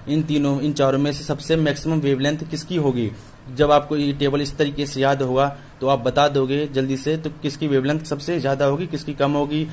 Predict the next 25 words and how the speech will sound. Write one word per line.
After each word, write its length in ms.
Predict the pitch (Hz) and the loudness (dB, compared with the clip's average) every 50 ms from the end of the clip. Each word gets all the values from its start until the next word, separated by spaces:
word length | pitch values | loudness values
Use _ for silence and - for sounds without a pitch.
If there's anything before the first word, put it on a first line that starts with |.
| - - - - | -12 -16 -14 -4
frequency 420 | 135 135 139 143 143 143 139 143 | -4 -2 0 2 0 0 0 -4
किसकी 260 | 143 147 139 - 143 120 | -4 -6 -4 -2 -2 0
ज़्यादा 260 | 127 131 135 135 143 | 2 2 4 4 2
होगी, 220 | 143 139 147 143 | 2 2 -2 -4
किसकी 280 | 143 147 131 - 143 135 | -4 -6 -6 -6 -6 -4
कम 180 | - 135 135 | 0 2 2
होगी। 320 | 131 123 120 120 117 107 104 - - - - - - - - | 4 2 2 0 -2 -4 -4 -6 -12 -18 -20 -20 -20 -10 -4
तो 100 | 131 131 131 | -2 0 2
मैं 180 | 127 131 139 | 2 4 4
आपसे 240 | 139 139 139 - 151 | 4 4 2 0 -4
पूछता 320 | 139 131 120 117 - 135 | -2 -2 -6 -4 -2 -2
हूँ, 300 | 127 139 147 160 160 160 - - - - 113 | 0 0 0 -2 -2 -6 -10 -16 -16 -8 0
Violet, 460 | 120 131 135 139 143 156 165 160 - - | 4 4 6 8 6 6 4 4 -2 -2
Indigo, 460 | 135 135 131 135 135 131 151 156 156 | -2 0 0 0 -2 0 0 0 0
Blue 320 | 139 123 131 143 156 160 131 | 0 0 0 0 0 0 0
और 140 | 117 139 135 | 0 0 0
Green, 380 | 127 131 131 139 131 120 110 110 - - - - - - | 0 0 0 2 2 2 0 -2 -6 -12 -16 -18 -8 -4
इनमें 280 | 143 151 151 156 156 160 | -2 0 2 2 2 0
सबसे 480 | 160 160 147 143 - - 160 170 185 185 | 2 0 -2 -2 -2 -4 -4 -2 -2 0
maximum 440 | 165 156 143 160 - 156 165 165 160 | 2 0 0 0 0 -2 0 0 2
energy 320 | 151 147 139 139 143 151 | 2 0 0 -2 -4 -6
किसकी 300 | 151 151 139 - - 180 | -6 -6 -8 -6 -2 0
होगी, 300 | 156 139 123 113 113 104 95 92 - - - - - - - - - - - - | 0 0 0 0 -2 -4 -4 -6 -10 -16 -20 -20 -20 -20 -20 -20 -20 -20 -16 -12
Violet, 600 | 110 117 123 131 135 139 151 170 180 170 - 170 160 - - - - - - - - - - - - - - - | -6 0 2 4 4 4 4 2 0 0 -4 -8 -8 -10 -16 -20 -20 -20 -20 -20 -20 -20 -20 -20 -20 -20 -12 -4
Indigo, 440 | 131 139 143 147 147 147 165 175 185 | -2 0 0 0 0 2 2 0 0